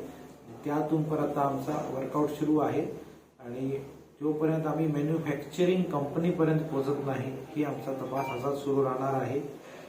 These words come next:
खरोखरी एक जो मोठी आपल्या यंगस्टर्सला एक त्याचा लाईफ खराब करणारा एक जो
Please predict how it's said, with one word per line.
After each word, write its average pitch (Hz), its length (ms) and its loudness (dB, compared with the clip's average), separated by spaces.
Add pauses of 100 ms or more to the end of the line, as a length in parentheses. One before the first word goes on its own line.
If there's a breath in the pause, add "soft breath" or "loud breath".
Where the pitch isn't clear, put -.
(180 loud breath)
खरोखरी 147 680 2 (160)
एक 143 300 4 (420)
जो 147 160 4 (220)
मोठी 135 560 4 (540)
आपल्या 143 300 -4
यंगस्टर्सला 139 880 2 (340)
एक 123 240 -6 (480)
त्याचा 131 420 -4 (760)
लाईफ 160 380 2
खराब 147 260 4
करणारा 143 540 4
एक 139 160 6
जो 143 420 8